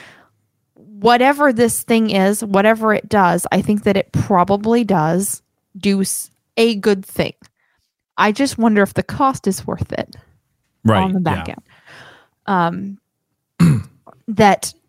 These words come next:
Speaker 1: yeah, maybe it shakes your fundamental beliefs, and maybe that shakes out something bad from your fundamental beliefs, but is that ultimately the
Speaker 2: What are you
Speaker 1: right way
Speaker 2: taking
Speaker 1: to
Speaker 2: in
Speaker 1: go
Speaker 2: and
Speaker 1: about
Speaker 2: replacing
Speaker 1: this?
Speaker 2: it with? Yeah.
Speaker 1: Right. Um,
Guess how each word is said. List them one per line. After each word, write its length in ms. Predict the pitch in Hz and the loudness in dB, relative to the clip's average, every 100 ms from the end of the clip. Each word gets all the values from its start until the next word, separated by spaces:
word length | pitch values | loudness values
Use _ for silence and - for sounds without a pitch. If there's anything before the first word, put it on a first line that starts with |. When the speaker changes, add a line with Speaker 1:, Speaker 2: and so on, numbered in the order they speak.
| _ - | _ -4
Speaker 1:
yeah, 240 | 233 269 | 0 2
maybe 260 | 202 214 226 | 2 2 0
it 120 | - | -2
shakes 480 | - - 226 - 240 | -6 -2 -2 -2 -4
your 100 | 208 | -2
fundamental 580 | - 214 208 208 208 | 0 2 2 2 0
beliefs, 640 | 180 180 190 214 208 208 - | -2 -4 0 0 0 -4 -4
and 240 | 196 190 | -2 -2
maybe 340 | 190 196 202 202 | 0 0 0 0
that 280 | 185 - | 0 -2
shakes 420 | - - 202 - 208 | -8 -6 -6 -4 -4
out 140 | - | -4
something 500 | - 196 180 175 165 - | -6 -6 -8 -8 -10 -6
bad 500 | 175 170 151 175 202 _ _ | -4 -2 -2 -4 -8 _ _
from 180 | 208 208 | 0 0
your 120 | 185 | 0
fundamental 600 | 196 190 175 185 190 175 | 0 0 0 0 0 -2
beliefs, 540 | 180 180 208 190 - | -2 0 -2 -2 -8
but 340 | - 170 156 _ _ - | -2 -2 -2 _ _ -6
is 220 | 185 180 | -4 -2
that 320 | 190 160 - _ _ _ _ _ _ _ _ _ _ _ - | 0 0 -2 _ _ _ _ _ _ _ _ _ _ _ -4
ultimately 600 | 202 - 214 208 220 208 | -4 -2 -4 -4 -4 0
the 100 | 190 | 2
Speaker 2:
What 100 | 127 | 2
are 40 | |
you 40 | 110 | 2
Speaker 1:
right 160 | 104 117 | 0 0
way 60 | |
Speaker 2:
taking 180 | - 107 | 2 2
Speaker 1:
to 60 | 98 | 2
Speaker 2:
in 100 | 98 | 2
Speaker 1:
go 60 | |
Speaker 2:
and 80 | 95 | 2
Speaker 1:
about 100 | 90 | 2
Speaker 2:
replacing 360 | 101 95 92 87 | 2 2 0 -4
Speaker 1:
this? 100 | 76 | -6
Speaker 2:
it 60 | 73 | -8
with? 320 | 73 - _ | -12 -14 _
Yeah. 240 | 95 76 95 | -8 -8 -12
Speaker 1:
Right. 480 | 208 202 202 175 - _ _ _ _ - | -12 -2 0 0 -6 _ _ _ _ -6
Um, 460 | 196 190 190 208 | -2 -2 -4 -8